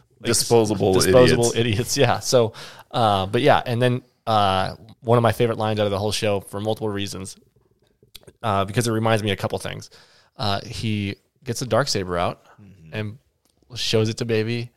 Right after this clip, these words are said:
Speaker 1: Well, Grogu. I'm really working on it.
Speaker 2: It's hard.
Speaker 1: Um, I mean, we've been
Speaker 2: It's
Speaker 1: doing
Speaker 2: a new
Speaker 1: Baby
Speaker 2: name.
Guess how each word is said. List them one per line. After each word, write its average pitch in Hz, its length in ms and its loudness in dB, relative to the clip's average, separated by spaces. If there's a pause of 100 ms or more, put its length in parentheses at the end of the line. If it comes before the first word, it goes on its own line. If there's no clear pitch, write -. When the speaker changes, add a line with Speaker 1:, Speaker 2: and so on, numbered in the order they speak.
(100)
Speaker 1:
Well, 104 300 -4 (200)
Grogu. 104 560 2
I'm 110 280 -4
really 110 280 -2
working 98 280 -4
on 92 140 -4
it. - 100 -8 (320)
Speaker 2:
It's 98 120 -2
hard. 80 260 0
Speaker 1:
Um, 101 480 2 (240)
I 104 80 -2
mean, 107 120 2
we've 113 100 0
been 107 100 -2
Speaker 2:
It's 104 140 2
Speaker 1:
doing 147 120 4
Speaker 2:
a 120 40 10
new 117 100 6
Speaker 1:
Baby 95 140 6
Speaker 2:
name. 78 180 -2